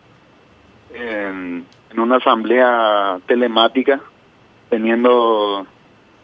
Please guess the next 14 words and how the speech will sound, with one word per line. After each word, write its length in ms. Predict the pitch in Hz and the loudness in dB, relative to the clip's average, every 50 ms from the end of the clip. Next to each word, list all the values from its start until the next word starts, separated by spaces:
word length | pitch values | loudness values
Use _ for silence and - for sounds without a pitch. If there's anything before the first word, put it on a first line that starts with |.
| _ _ - | _ _ -4
veintidós 640 | 117 120 117 117 120 113 104 113 117 120 120 117 | -4 -2 -2 -2 -2 0 2 4 4 4 4 2
votos 560 | 120 117 113 117 120 - - 123 123 123 - - | 2 0 0 0 0 2 2 2 2 0 -2 -4
en 100 | 123 113 | -8 -4
contra 460 | - 127 131 139 143 135 147 147 143 147 | -2 0 0 0 0 0 0 0 0 0
y, 360 | 139 139 135 131 123 117 110 - _ _ _ _ _ _ _ _ | 0 -2 -2 -4 -4 -6 -8 -12 _ _ _ _ _ _ _ _
y 60 | 117 - | -8 -4
todos 200 | - 123 123 127 | 0 0 2 2
los 140 | 127 127 | 2 0
demás 320 | 131 135 120 120 120 123 131 | 0 -2 0 2 2 2 2
a 120 | 131 147 139 | 2 2 4
favor, 320 | 135 131 139 160 214 214 - - - _ _ _ _ | 4 4 4 2 0 -2 -8 -14 -20 _ _ _ _
se 60 | - | -2
aprobó 500 | 123 - 123 113 107 104 123 151 185 180 | 0 2 2 2 4 4 2 2 2 0
esta, 540 | 156 143 - 156 151 147 139 135 127 123 | -2 -2 0 0 2 4 4 2 0 -2